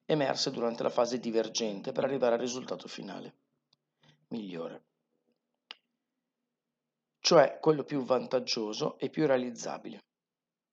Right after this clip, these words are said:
In questa fase è molto importante l'aspetto critico e analitico,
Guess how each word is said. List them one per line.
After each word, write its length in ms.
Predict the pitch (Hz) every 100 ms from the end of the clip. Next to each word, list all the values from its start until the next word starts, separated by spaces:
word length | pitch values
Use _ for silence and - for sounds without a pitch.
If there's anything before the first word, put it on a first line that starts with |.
| _ _ _ _ -
In 80 | 113
questa 260 | 110 156
fase 260 | 127 120 117
è 20 |
molto 220 | 123 113
importante 440 | 123 127 127 131 135
l'aspetto 420 | 127 - 127 127
critico 540 | - 139 - - 127 -
e 120 | 131
analitico, 520 | 117 104 92 -